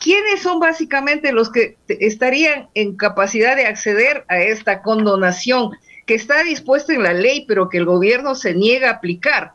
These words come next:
Son básicamente pescadores artesanales, son, eh,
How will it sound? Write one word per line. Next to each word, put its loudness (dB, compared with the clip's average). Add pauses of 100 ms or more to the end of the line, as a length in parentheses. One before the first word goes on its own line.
(1400)
Son 0
básicamente 0
pescadores 0
artesanales, 0 (300)
son, 0
eh, 0